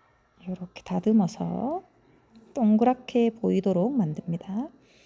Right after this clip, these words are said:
자, 잡아서 뱅글, 뱅글 돌리면 고정이 됩니다.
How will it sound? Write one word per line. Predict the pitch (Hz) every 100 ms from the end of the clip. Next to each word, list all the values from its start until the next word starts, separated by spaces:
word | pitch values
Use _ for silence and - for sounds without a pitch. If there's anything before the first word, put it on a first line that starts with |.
| _ _
자, | - - - -
잡아서 | - 214 196 262 302 330 359 349 - _ _
뱅글, | - 180 180 226 254 277 277 277 285 _ _ _ _ _ _ _ -
뱅글 | 180 175 175 220 247 254 262 269 - _ _ _ _ -
돌리면 | 208 214 180 170 180 233 349 392 _ _ _ _ _ _
고정이 | - 185 202 190
됩니다. | 180 170 180 165 175 247